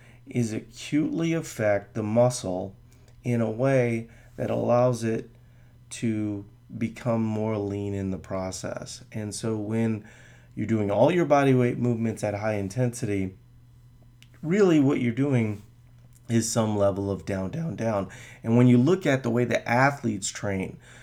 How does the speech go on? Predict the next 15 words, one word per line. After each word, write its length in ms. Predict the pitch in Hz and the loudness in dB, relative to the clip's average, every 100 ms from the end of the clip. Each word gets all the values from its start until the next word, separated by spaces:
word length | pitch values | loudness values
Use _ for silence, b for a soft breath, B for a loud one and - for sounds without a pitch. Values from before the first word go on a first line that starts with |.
| B - | B -10
you 100 | 104 | -8
know, 160 | - - | -8 -4
N 140 | 123 131 | 2 4
F 200 | 120 117 | 4 0
L 120 | 104 | -6
football 440 | - 110 107 101 | -6 -6 -4 -4
players, 640 | - 104 101 98 92 85 | -4 -4 -4 -4 -6 -8
you 140 | - - | -10 -10
know, 240 | 101 - - - | -10 -12 -16 -20
tennis 320 | - 113 110 - | -6 -2 -2 -2
stars, 480 | - 95 82 80 | -2 -2 -2 -6
you 80 | - | -8
know, 80 | 101 | -8
all 260 | - 117 131 | -2 0 2
the, 260 | 127 127 | 2 0